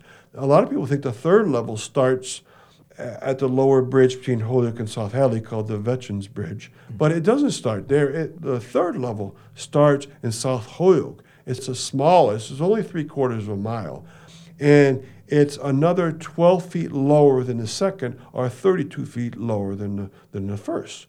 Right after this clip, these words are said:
Speaker 1: And they're considered by engineers to be three levels. And their levels are controlled with very sophisticated sluice gates and the final, the third level, when it empties into the Connecticut River,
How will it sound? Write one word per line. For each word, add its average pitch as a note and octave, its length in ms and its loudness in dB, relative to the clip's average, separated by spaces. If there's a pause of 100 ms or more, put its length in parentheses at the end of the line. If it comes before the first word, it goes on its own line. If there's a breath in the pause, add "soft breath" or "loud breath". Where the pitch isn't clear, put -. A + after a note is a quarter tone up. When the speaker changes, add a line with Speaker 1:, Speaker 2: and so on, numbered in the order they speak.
(380 soft breath)
Speaker 1:
And D3 160 6
they're D3+ 100 4
considered F3 840 2 (140 loud breath)
by B2+ 140 2
engineers C#3 520 0
to G#2+ 60 -12
be A2 120 -8
three C#3+ 320 -2
levels. A2+ 560 -8 (540 soft breath)
And A#2+ 140 -2
their C#3+ 160 4
levels E3 420 0
are D3+ 100 -4
controlled E3+ 580 -4
with G2+ 120 -6
very D#3+ 480 -2 (140)
sophisticated D3 920 -6 (200 loud breath)
sluice E3+ 420 -4
gates - 500 -8 (1040 soft breath)
and C#3+ 460 2
the B2+ 140 -4
final, G#3 420 0
the B2 120 -10
third F#3+ 320 2
level, A#2+ 320 -2
when B2 140 -4
it A2+ 140 -6
empties E3 420 -2
into C#3+ 560 -4
the G#2 120 -8
Connecticut A#2 440 -8
River, A#2 380 -4